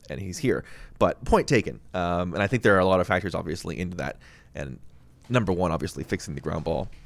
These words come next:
The ground ball rate stuff, I think, is, is number one. And, and the home run tonight, again, he's a guy that, um, the ground balls, he, he's still hitting them so goddamn hard. <laughs> Like, he, all he has to do is hit them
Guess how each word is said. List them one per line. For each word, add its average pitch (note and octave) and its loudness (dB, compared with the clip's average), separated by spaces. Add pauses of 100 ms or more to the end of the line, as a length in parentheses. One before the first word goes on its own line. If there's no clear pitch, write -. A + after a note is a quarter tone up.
(360)
The G#2 0
ground F#2+ 2
ball F#2 2
rate C#2 -6
stuff, - -6
I - -8
think, - -12
is, - -10 (180)
is A2 -2
number G#2+ 4
one. G#2 8
And, G2+ 2
and G#2+ 4
the G2+ 4
home A2 4
run F#2 4
tonight, G2 0 (140)
again, G#2+ 4
he's G2 0
a G2 -2
guy F2+ 4
that, D#2+ -4 (640)
um, C#2+ -6 (960)
the A2+ 0
ground G2+ 4
balls, F#2 4
he, G2+ -2
he's B2 0
still D#3+ 4
hitting B2+ 4
them G#2+ 2
so A2 4
goddamn F#2 4
hard. G#2+ 4
<laughs> - -6
Like, A2 2
he, C3 6
all D3 6
he E3 10
has D#3 8
to D3 4
do C#3 8
is C3 6
hit C3+ 2
them B2 4